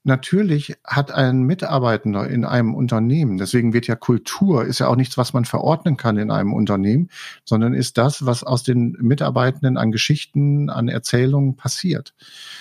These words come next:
Und das ist eben genauso beim Purpose. Also man muss schon gucken, was ist denn der Purpose des Einzelnen letztendlich? Wo fühle ich mich denn angebunden?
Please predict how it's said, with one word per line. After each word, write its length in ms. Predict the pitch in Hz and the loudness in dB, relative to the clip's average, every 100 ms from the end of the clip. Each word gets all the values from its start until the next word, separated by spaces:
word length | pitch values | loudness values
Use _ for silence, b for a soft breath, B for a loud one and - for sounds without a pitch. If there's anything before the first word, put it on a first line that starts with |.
| B B | B B
Und 420 | 123 117 113 - | 0 0 -2 -8
das 360 | 151 131 131 - | -6 -4 -2 -2
ist 180 | 143 | -4
eben 540 | - 156 147 147 139 143 | -2 0 2 2 0 0
genauso 400 | 123 123 156 165 | 2 2 2 0
beim 240 | 135 120 | 0 0
Purpose. 520 | - 160 196 110 - | 0 -2 -2 -4 -4
Also 140 | 113 117 | -4 0
man 160 | 120 | 2
muss 160 | 123 147 | 2 0
schon 300 | - 180 214 | 0 -2 -2
gucken, 420 | - 135 127 170 - | -4 -2 0 -2 -2
was 260 | 110 135 | -2 -2
ist 220 | - 151 156 | -2 -4 0
denn 100 | 139 | 2
der 100 | 120 | 0
Purpose 460 | - 120 - 117 | 0 -2 -2 -8
des 220 | - 107 | -8 -6
Einzelnen 560 | - 104 110 110 110 104 | 0 2 0 0 0 0
letztendlich? 520 | 101 - 110 98 95 | -2 -2 -2 -2 0
Wo 140 | 110 143 | 0 0
fühle 340 | - 151 156 | 0 0 0
ich 140 | 139 | 0
mich 160 | - 120 | -2 0
denn 160 | 123 117 | 0 0
angebunden? 920 | 123 113 107 101 107 104 95 98 95 | 2 2 2 2 2 2 0 -2 -2